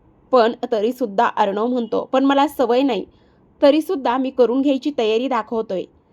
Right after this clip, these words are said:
आणि तेव्हा ईश्वरी म्हणते, "जर नाही करून घेतली तर?" तेव्हाच अर्णव म्हणतो, "रिकाम्या जागा भराव्या तर लागतीलच ना, मग तो कपाटाचा कप्पा असो किंवा मन. काय?"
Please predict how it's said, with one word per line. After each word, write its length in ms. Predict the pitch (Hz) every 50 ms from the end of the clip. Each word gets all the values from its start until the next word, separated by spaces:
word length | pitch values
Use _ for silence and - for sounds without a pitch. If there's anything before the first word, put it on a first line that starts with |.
| _ _ _ _
आणि 140 | - 208 208 208
तेव्हा 380 | 214 202 214 220 226 226 202 202 -
ईश्वरी 360 | 233 226 - 214 214 220 233
म्हणते, 360 | 233 254 262 247 - 196 190 - - _ _ _ _ _ -
"जर 240 | - 202 254 262 277
नाही 340 | 277 262 - 247 254 302
करून 300 | 294 294 294 294 302 311
घेतली 320 | 311 330 311 311 - 320 320 -
तर?" 160 | 320 330 359 370 - _ _ _ _ _ _ _ _ _ _ _ _ _ _ -
तेव्हाच 500 | 233 214 220 226 247 214 214 226 220 - -
अर्णव 320 | 214 214 208 208 202 208 208
म्हणतो, 440 | 220 226 233 254 - 226 202 - - _ _ _ _ _ _ _ _
"रिकाम्या 420 | - 269 294 285 320 330 330 349 359
जागा 320 | 330 320 277 254 285 285
भराव्या 400 | 269 294 269 240 240 254 269 269 269 -
तर 260 | 247 226 240 247 -
लागतीलच 640 | 226 220 208 208 - _ 269 262 254 262 262 262 -
ना, 180 | 269 262 262 269 294 - _ _ _ _ _ _ _ _ _ _ _ _
मग 280 | 208 214 214 208 214 - -
तो 100 | 240 214 196 208 285 - _ _ _
कपाटाचा 480 | 226 214 - 226 226 233 226 233 - 254
कप्पा 420 | 254 - 254 254 508 508 240 233
असो 340 | 226 262 - - 262 220 220 269 - _ _ _ _ _ _ _ _
किंवा 420 | 277 277 269 277 294 294 269 247 247 294 - _ _ _ _ _ _ _ _ _ _ -
मन. 340 | 226 226 226 214 196 196 190 - - _ _ _ _ _ _ _ _ _ _ _ _ _ _ _
काय?" 240 | - 254 233 196 196